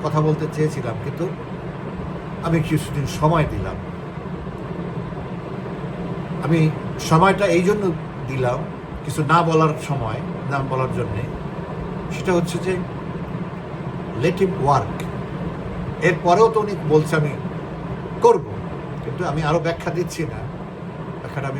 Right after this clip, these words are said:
পরে দেব। আমি শুধু এইটুকু বলবো যে আমি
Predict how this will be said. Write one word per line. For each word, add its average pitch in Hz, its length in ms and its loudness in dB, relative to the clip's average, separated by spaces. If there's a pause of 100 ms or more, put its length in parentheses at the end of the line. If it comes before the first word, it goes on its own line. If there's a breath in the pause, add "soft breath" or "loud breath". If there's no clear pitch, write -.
পরে 190 200 4
দেব। 127 140 -2 (1200)
আমি - 100 -4
শুধু 165 180 0
এইটুকু 165 320 2
বলবো 139 340 2 (920)
যে 151 80 2
আমি 156 120 6